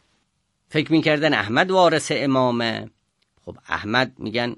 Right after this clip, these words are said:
خطبه‌ای برای مردم خواند که بسیار بلیغ و فصیح بود. خود رو در بیعت امام رضا معرفی کرد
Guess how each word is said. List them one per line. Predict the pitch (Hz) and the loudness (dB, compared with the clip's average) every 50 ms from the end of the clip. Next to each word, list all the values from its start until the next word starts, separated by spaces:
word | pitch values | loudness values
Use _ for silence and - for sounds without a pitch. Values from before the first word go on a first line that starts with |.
| - | -14
خطبه‌ای | - 110 101 - - - 139 165 175 170 | -14 -14 -14 -12 -6 -4 -2 -2 -2 0
برای | 160 160 156 151 147 151 143 | 0 2 2 2 0 0 0
مردم | 147 147 143 127 117 117 135 135 127 | 2 2 2 2 0 -4 -4 -4 -6
خواند | 127 - 123 120 120 120 113 _ | -4 -4 -6 -6 -6 -8 -12 _
که | - 90 | -16 -16
بسیار | - - - - - 101 113 135 143 127 | -12 -10 -10 -8 -4 -2 0 0 0 -2
بلیغ | 123 127 131 131 131 127 123 120 - - | -2 0 0 0 2 0 -4 -4 -4 -6
و | 117 | -8
فصیح | - - 113 110 - - 120 113 98 98 | -6 -6 -8 -8 -6 -6 -6 -6 -6 -8
بود. | 95 101 110 104 101 _ - - | -10 -10 -10 -10 -10 _ -20 -20
خود | _ - - 110 110 101 110 | _ -10 -8 -8 -6 -6 -4
رو | 107 113 110 107 - | -4 -4 -4 -4 -6
در | 104 101 98 | -6 -6 -6
بیعت | 95 95 95 95 92 101 - 110 | -6 -6 -6 -6 -8 -8 -10 -10
امام | 92 95 95 95 95 92 92 | -10 -8 -6 -6 -6 -8 -8
رضا | 90 92 87 90 - 107 123 | -10 -10 -12 -8 -4 -4 -2
معرفی | 131 131 120 117 123 110 107 113 113 - - 113 107 101 | 0 0 0 -2 -4 -4 -6 -10 -12 -10 -10 -12 -12 -12
کرد | - - 98 101 101 | -12 -12 -12 -12 -12